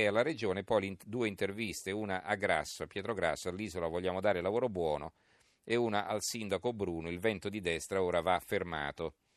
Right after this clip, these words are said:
Eh, la città di Salerno, De Luca cinque Stelle, "Gli ultimi fuochi"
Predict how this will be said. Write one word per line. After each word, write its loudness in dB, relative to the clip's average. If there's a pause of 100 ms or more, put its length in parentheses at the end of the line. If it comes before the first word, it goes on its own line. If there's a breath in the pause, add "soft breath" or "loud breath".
(840 soft breath)
Eh, -2
la 2
città 2
di -4
Salerno, 4
De 2
Luca 0
cinque -4
Stelle, 0
"Gli -4
ultimi -4
fuochi" 4